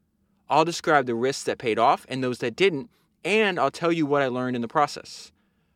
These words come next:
I'll take you inside my world of companies.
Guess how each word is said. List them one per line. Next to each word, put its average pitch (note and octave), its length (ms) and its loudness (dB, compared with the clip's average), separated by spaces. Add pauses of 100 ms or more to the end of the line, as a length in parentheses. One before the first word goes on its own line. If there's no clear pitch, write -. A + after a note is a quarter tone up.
(140)
I'll D3 120 4
take G#3 360 -4
you F3+ 160 -10
inside E3+ 720 -2 (180)
my C3+ 200 0
world C3+ 400 0
of - 180 -14
companies. - 680 -10